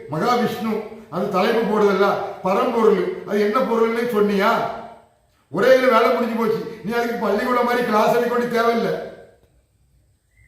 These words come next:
இப்ப, இப்ப பாரத பூமியில ஒரு மனித மரணம் இல்லாத வாழ்க்கை தெரிஞ்சுக்கிட்டதுக்கு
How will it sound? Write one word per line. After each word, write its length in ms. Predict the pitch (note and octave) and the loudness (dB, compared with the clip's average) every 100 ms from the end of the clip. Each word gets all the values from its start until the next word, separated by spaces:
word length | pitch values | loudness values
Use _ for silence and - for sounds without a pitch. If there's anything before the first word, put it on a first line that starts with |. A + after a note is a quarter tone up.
| _ _ _ - - _ _ | _ _ _ -20 -20 _ _
இப்ப, 120 | F3 | -6
இப்ப 280 | E3+ - D3+ | -4 0 2
பாரத 300 | F3+ A#3 A3 | 2 2 0
பூமியில 580 | F#3+ F#3+ F3+ D3+ D#3 - - - - | 0 0 0 0 0 -2 -6 -12 -6
ஒரு 140 | E3 | -2
மனித 340 | G#3 F#3+ G#3+ A#3 | 0 0 2 2
மரணம் 380 | G3 F#3+ A3+ A3+ | 2 2 0 0
இல்லாத 260 | G#3+ G#3+ | 2 2
வாழ்க்கை 420 | G#3+ F#3 F#3+ F#3+ | 2 2 0 0
தெரிஞ்சுக்கிட்டதுக்கு 1000 | F#3 G3 G#3+ G#3+ G#3+ G#3 F#3+ F#3 G#3 - | -2 0 -2 -2 0 2 2 0 -4 -4